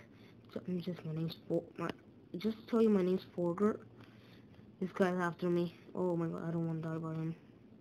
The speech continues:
Get some stuff to eat. Let's do this. Okay, I'm getting slower. Hey,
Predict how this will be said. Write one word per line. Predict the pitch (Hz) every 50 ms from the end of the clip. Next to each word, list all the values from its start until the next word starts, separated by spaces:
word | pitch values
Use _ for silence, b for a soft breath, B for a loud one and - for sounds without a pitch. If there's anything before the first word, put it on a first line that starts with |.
| - - - B B B B B B B B B B B B B B B B B B - - - -
Get | 190 - - - - -
some | 175 170 165 165 - - - - - - -
stuff | 208 202 202 202 202 - - - -
to | 202 - - - - - -
eat. | - 233 226 220 220 220 220 - -
Let's | - - - - - - - -
do | 277 294 302 302 302 294
this. | 269 294 294 294 294 294 277 277
Okay, | 196 190 - - 180
I'm | 170 170
getting | 185 190 175 - -
slower. | - 165 160 165 175 180 180 180 185 190 196 202 208 214 214 214 214 214 208 208 208 208 202 190 185 185 180 180 175 175 175 170 165 175 180 - B B B B B B B B B B B B B B - -
Hey, | - 185 196 196 196 196 190 180 170